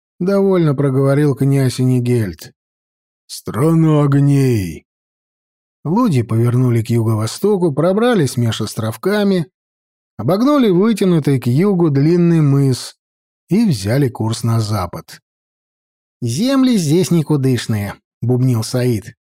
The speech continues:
"Зато озёра солёные и сотни колодцев с земляным маслом. Тут её нафтой прозывают.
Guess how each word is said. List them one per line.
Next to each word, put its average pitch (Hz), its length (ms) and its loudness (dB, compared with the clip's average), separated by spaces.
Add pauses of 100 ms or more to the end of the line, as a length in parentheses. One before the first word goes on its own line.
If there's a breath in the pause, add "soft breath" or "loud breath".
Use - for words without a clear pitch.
(260)
"Зато 139 600 0
озёра 160 420 0
солёные 165 580 2
и 127 40 0
сотни 180 360 -2
колодцев 156 540 0
с 135 40 0
земляным 151 540 2
маслом. 143 580 0 (720)
Тут 127 200 -4
её 151 240 2
нафтой 165 500 -2
прозывают. 127 800 -2